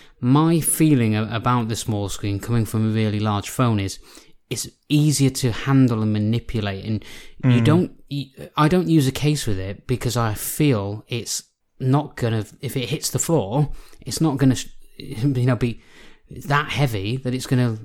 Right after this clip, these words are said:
Speaker 1: start an earthquake or something. Do, do you know what I mean? Just the very fact that I can handle it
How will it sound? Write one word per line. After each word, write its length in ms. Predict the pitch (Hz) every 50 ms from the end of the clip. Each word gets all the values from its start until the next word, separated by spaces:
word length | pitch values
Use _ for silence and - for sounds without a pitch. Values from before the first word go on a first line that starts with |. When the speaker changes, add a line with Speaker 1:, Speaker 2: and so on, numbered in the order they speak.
| - -
Speaker 1:
start 500 | - - - - - - 131 127 123 127
an 60 | 143
earthquake 480 | 170 165 - - - 107 104 101 - 113
or 60 | 98
something. 200 | 101 113 107 117
Do, 120 | - 160
do 160 | 143 143 139
you 40 | 165
know 100 | 175 170
what 40 | 165
I 40 | 170
mean? 200 | 175 170 143 123
Just 220 | 110 147 143 - -
the 80 | 143
very 260 | 127 139 160 160 160
fact 300 | 151 - - 151 139 113
that 100 | 110 127 123
I 60 | 123
can 240 | - - 127 113 - - - - - -
handle 520 | - - - 165 170 175 165 139 127 104 101
it 240 | 104 101 - -